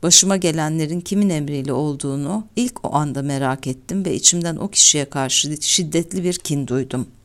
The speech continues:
Aka Hasan hüznümü dağıtmak için her zamanki sevecenliğiyle beni eğlendirmeye çalışıyordu. İlk badeyi yudumladığımda boğazım şiddetle yandı,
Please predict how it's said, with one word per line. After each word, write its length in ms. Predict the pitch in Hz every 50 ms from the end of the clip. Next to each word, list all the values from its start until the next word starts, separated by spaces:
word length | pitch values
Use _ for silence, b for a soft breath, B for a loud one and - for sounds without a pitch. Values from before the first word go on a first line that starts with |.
| _ _ _ - _ _ _ _ _ _ _ _ _ _ _ _ _ - b b b b b b b b b b b b b b b b b b b b b b b b
Aka 280 | 220 220 - 339 320
Hasan 420 | 302 262 220 - - 233 220 247 277
hüznümü 420 | 262 233 208 214 226 233 233 240
dağıtmak 500 | 208 208 190 202 202 202 214 214 220 220
için 260 | - - - 160 185
her 180 | 208 233 220 220
zamanki 500 | 196 170 175 160 165 156 147 156 - -
sevecenliğiyle 880 | - - 165 160 160 160 160 185 175 160 165 170 165 156 147 135 160 175
beni 180 | 180 180 196
eğlendirmeye 720 | 160 156 170 160 170 160 143 156 147 147 143 147 143 139 135
çalışıyordu. 920 | - - 127 120 110 - - - - 127 131 131 123 123 - - 120 - b b b b b b b b b b b b b -
İlk 220 | 240 240 240 240
badeyi 420 | 190 175 170 156 151 151 147 156 190
yudumladığımda 880 | 196 180 160 165 156 156 151 151 139 135 147 143 139 139 135 185 175
boğazım 400 | 170 160 156 156 151 - 170 190
şiddetle 540 | 190 - - 151 147 185 196 196 196 - 170
yandı, 580 | 165 147 143 147 135 135 131 143 170 202 226